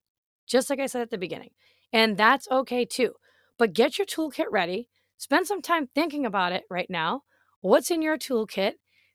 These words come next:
Make sure you know what it is, so that way when you get into these moods, you're not just stuck there and you live there. It's okay to feel your emotions. I'm not saying ignore your em-, emotions, but you don't wanna live in that feeling for too long,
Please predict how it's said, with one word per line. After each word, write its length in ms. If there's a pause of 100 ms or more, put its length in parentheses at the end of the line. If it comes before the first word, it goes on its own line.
(100)
Make 280
sure 180
you 180
know 260
what 160
it 100
is, 220
so 100
that 180
way 140
when 180
you 80
get 260
into 200
these 240
moods, 580
you're 120
not 120
just 240
stuck 220 (100)
there 220
and 160
you 100
live 300
there. 240 (400)
It's 80
okay 220
to 60
feel 380
your 160
emotions. 420
I'm 120
not 160
saying 180
ignore 320
your 120
em-, 200
emotions, 720 (380)
but 80
you 60
don't 100
wanna 140
live 760
in 180
that 200
feeling 420
for 160
too 240
long, 380